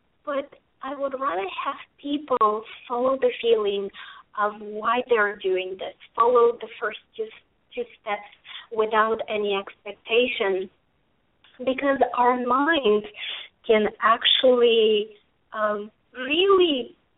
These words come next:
um, our minds can really go by what we have done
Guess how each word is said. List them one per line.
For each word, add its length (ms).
um, 380
our 160
minds 400
can 160
really 420
go 360
by 420
what 380
we 100
have 140
done 220